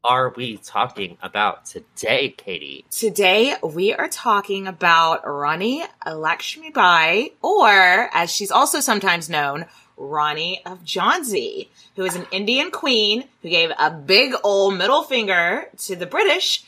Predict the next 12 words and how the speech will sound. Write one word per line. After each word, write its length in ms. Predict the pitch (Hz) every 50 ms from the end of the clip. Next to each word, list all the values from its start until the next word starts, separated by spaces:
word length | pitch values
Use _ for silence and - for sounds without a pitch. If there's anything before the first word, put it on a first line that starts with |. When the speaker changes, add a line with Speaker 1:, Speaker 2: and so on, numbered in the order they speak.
| _ _ _
Speaker 2:
when 140 | - 190 190
they 100 | 175 180
tried 540 | 175 - 170 160 156 151 151 147 - - -
to 100 | 196 -
take 320 | - - 143 135 - -
control 640 | - 156 147 - - 143 127 131 131 - - - _
over 600 | - 131 127 - - 131 127 127 139 139 143 - -
her 260 | - - - 165 175
part 280 | - - 208 233 -
of 100 | 311 262
India. 540 | 269 311 427 453 339 214 - - - - - - _ _ _ _ _ _ _
So, 200 | - - - 208